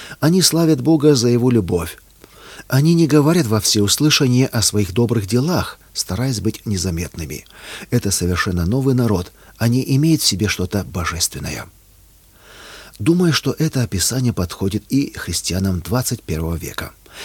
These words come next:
Кто имеет Христа в своем сердце, тот может жить и будет жить христианской жизнью. И только в этой последовательности христианство имеет смысл,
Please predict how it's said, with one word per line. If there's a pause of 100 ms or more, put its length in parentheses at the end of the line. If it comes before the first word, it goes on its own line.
(140)
Кто
имеет
Христа
в
своем
сердце,
тот
может
жить (260)
и
будет
жить
христианской
жизнью. (440)
И
только
в
этой
последовательности (160)
христианство
имеет
смысл,